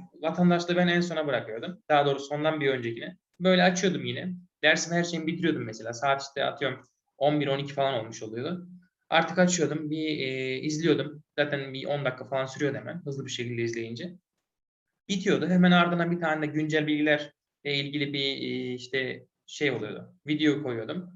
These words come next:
Son, e, on beş böyle bir şey diye bir video vardı. Tam başlığını hatırlayamadım. Hani o güncel videolarla ilgili bir video açıyordum.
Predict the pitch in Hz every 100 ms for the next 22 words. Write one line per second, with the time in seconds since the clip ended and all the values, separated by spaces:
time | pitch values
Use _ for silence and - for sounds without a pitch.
0 | - _ _ _ - 147 147 147 143 131
1 | 123 123 123 127 127 123 120 _ _ _
2 | 131 143 156 170 - - - - - _
3 | - 156 160 156 170 170 151 151 147 180
4 | 151 135 151 139 135 135 - 127 123 151
5 | 151 123 120 - - _ _ _ _ 151
6 | 165 180 180 180 185 185 175 180 180 175
7 | 165 151 151 151 147 139 - _ _ 143
8 | 180 180 165 143 - 110 151 180